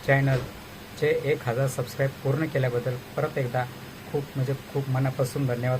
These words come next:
बोलतो. आणि तर चला, व्हिडिओ कसा झाला नक्की कमेंटमध्ये कळवा, आवडला असेल तर नक्की लाईक करा, शेअर करा, चॅनल जर नवीन असाल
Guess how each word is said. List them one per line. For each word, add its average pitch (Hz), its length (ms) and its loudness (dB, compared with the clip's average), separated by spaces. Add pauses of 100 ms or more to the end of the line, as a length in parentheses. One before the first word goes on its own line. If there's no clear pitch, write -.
बोलतो. 123 340 0 (560)
आणि 127 300 0 (120)
तर 131 60 0 (200)
चला, 147 240 4
व्हिडिओ 135 260 4
कसा 135 200 0
झाला 123 280 2
नक्की 123 280 -2
कमेंटमध्ये 123 340 0
कळवा, 120 320 0
आवडला 135 300 2
असेल 135 220 -2
तर 131 60 -2
नक्की 127 320 -4
लाईक 123 160 0 (100)
करा, 123 140 0
शेअर 120 240 0
करा, 123 260 -2
चॅनल 120 320 -4
जर 120 100 -4
नवीन 123 240 -4
असाल 123 240 -2